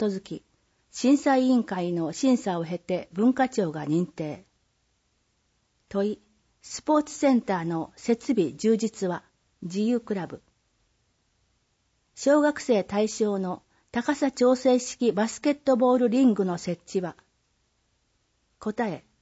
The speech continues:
財政状況に鑑み検討。財政状況に鑑み、今後の耐震改修工事もしくは建て替えの中で検討する。問い、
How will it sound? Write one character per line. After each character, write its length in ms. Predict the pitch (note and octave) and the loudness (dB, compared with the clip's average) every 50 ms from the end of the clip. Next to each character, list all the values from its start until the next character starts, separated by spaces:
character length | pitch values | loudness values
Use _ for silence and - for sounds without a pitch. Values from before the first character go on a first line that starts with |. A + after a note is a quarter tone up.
| _ _ _ _ - | _ _ _ _ -8
財 220 | F#3 - A#3 C#4 | 0 2 4 4
政 280 | D4+ - - D4+ D4 A#3+ | 4 4 2 2 2 2
状 160 | C#4+ C#4 C4 | 4 4 2
況 280 | A3+ - - G3+ F#3 F3 | 2 2 0 -2 0 0
に 180 | F3 F3 F3 | -2 -2 -4
鑑 440 | - - A3 A#3+ A#3+ A3+ A#3+ G#3 E3 | -4 -2 0 2 2 2 2 0 0
み 80 | C#3+ - | -2 -2
検 320 | - - F3 G3 G3+ G3 | -4 -4 -2 0 0 -2
討。 300 | - - F3+ D#3 D#3+ - - _ _ _ _ _ _ _ _ _ _ _ _ _ _ _ _ _ _ _ _ _ _ _ _ _ _ - - | -2 -4 -6 -6 -6 -8 -12 _ _ _ _ _ _ _ _ _ _ _ _ _ _ _ _ _ _ _ _ _ _ _ _ _ _ -10 -4
財 220 | F#3 A#3 B3 C#4 | 0 2 2 2
政 260 | C4+ - C#4+ C4+ A#3 | 2 4 2 2 4
状 160 | C4 C4+ B3 | 4 4 2
況 240 | A#3 - A3 G#3 F#3+ | 2 2 2 0 2
に 160 | F#3 F3+ F3+ | 0 -2 -2
鑑 360 | - G3+ G#3+ A3+ A3 G#3+ G#3+ G3 F3 | -2 -2 -2 0 0 0 -2 -2 -2
み、 140 | E3 - - _ _ _ - | -2 -4 -6 _ _ _ -2
今 220 | - B3 C4 C#4 | 2 4 4 6
後 140 | C4+ C4+ C4+ | 6 6 6
の 120 | B3+ B3 B3 | 4 4 2
耐 220 | - A3+ B3+ C4 | 0 0 0 0
震 280 | B3 - C#4 C4 C4 B3+ | 0 2 2 2 2 2
改 220 | - A#3+ B3 B3 | 2 0 0 0
修 200 | A#3+ - B3 A#3+ | 0 0 0 0
工 240 | A#3+ - B3 A3 F#3+ | 2 2 2 2 2
事 240 | - - F3 E3+ - | 0 -4 -8 -8 -4
も 140 | F3 G3+ G#3+ | -4 -4 -4
し 160 | - - - | -4 -6 -6
く 140 | - C4+ A3 | -2 -2 0
は 180 | F3+ F3 C#3+ | 0 -2 -6
建 160 | - - G#3 - | -8 -8 -4 0
て 120 | C#4 C4 | 0 0
替 180 | C4+ C4+ C4 B3+ | 2 2 2 2
え 20 | |
の 140 | A#3+ A#3+ A#3 | 2 2 2
中 260 | A#3+ A#3+ - G3+ F3+ | 0 0 -2 -4 -8
で 140 | E3 - - | -8 -8 -8
検 260 | - F3+ F#3 F#3+ - | -6 -4 -4 -4 -2
討 240 | - F3+ E3+ E3 - | -4 -4 -4 -4 -6
す 100 | - D#3+ | -10 -10
る。 140 | D3+ - _ _ _ _ _ _ _ _ _ _ _ _ _ _ _ _ _ _ _ _ _ _ _ _ _ _ _ _ _ _ _ _ _ _ _ _ _ | -12 -12 _ _ _ _ _ _ _ _ _ _ _ _ _ _ _ _ _ _ _ _ _ _ _ _ _ _ _ _ _ _ _ _ _ _ _ _ _
問 220 | - - G3+ G#3+ A3 | -6 -4 -2 -2 -2
い、 80 | - | -4